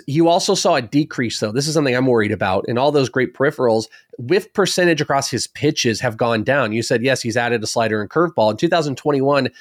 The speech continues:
he had a thirty percent whiff rate on his fastball, forty-three percent on his slider, and a twenty-seven percent on his curveball. Well, this past year, all of them but the curveball went down. He lost six percent whiff on the fastball.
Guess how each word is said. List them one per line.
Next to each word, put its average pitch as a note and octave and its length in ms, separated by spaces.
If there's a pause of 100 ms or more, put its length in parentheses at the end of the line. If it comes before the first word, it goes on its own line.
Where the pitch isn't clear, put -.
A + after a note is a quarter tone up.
(160)
he D#3 80
had C3 80
a - 60
thirty F3+ 200
percent F3+ 320
whiff D3 240
rate C#3+ 300
on B2+ 100
his C#3 160
fastball, G#2+ 520 (240)
forty-three F#3+ 560
percent E3 340
on C#3 120
his D#3 160
slider, G#2+ 400 (280)
and C#3 320
a C3+ 100
twenty-seven D3+ 960
percent A#2+ 540 (260)
on A#2+ 200
his G#2+ 200
curveball. A3 540 (420)
Well, C3+ 100
this C3+ 140
past G#3+ 380
year, A2+ 340 (300)
all G3+ 280
of F#3+ 80
them F3+ 160
but E3+ 160
the E3 60
curveball D#3 420
went B2+ 340
down. E3 400
He C#3 140
lost C#3+ 240
six F#3+ 180
percent F3+ 360
whiff D3 260
on D3 100
the A#2+ 80
fastball. D3 680